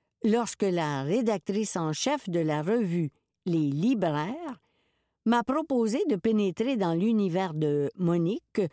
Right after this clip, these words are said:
pour en tirer une sorte de reportage littéraire, j'ai accepté sans hésiter.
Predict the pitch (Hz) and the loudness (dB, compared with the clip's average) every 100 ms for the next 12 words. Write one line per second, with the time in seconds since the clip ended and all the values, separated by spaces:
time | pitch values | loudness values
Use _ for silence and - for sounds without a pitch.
0 | _ _ _ 302 302 247 202 214 190 247 | _ _ _ 0 2 0 0 0 0 2
1 | 208 165 - 220 185 185 151 143 135 165 | 0 0 0 -2 -2 -4 -2 -2 -2 -2
2 | 214 185 139 - 220 220 147 143 139 - | -2 -2 -6 -2 -2 0 -2 -2 -4 -4
3 | 123 156 269 269 135 _ _ _ _ _ | -4 -2 -2 -2 -6 _ _ _ _ _
4 | _ _ 277 226 285 214 - - 120 - | _ _ 0 2 2 0 -4 -6 -6 -2
5 | 285 233 190 160 127 110 165 240 - | -2 0 0 -2 -2 -2 -2 -2 -6